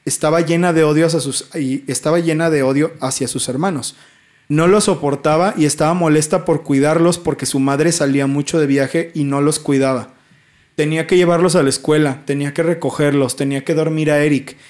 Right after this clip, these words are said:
Sabía que entre ella y la sirvienta se hacían cargo de los niños porque la señora siempre estaba de viaje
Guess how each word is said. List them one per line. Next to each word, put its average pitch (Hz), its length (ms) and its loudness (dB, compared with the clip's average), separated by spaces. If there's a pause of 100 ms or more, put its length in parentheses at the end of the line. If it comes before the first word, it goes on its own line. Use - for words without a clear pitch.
(140)
Sabía 147 340 0
que 190 100 0
entre 180 340 2
ella 160 280 2
y 160 80 2
la 143 140 2
sirvienta 143 580 0
se 165 80 -2
hacían 143 240 -2
cargo 147 300 2
de 160 60 4
los 143 140 2
niños 147 280 0
porque 147 260 -6
la 127 100 -2
señora 135 380 -2
siempre 170 460 0
estaba 160 260 0
de 160 100 2
viaje 143 460 -2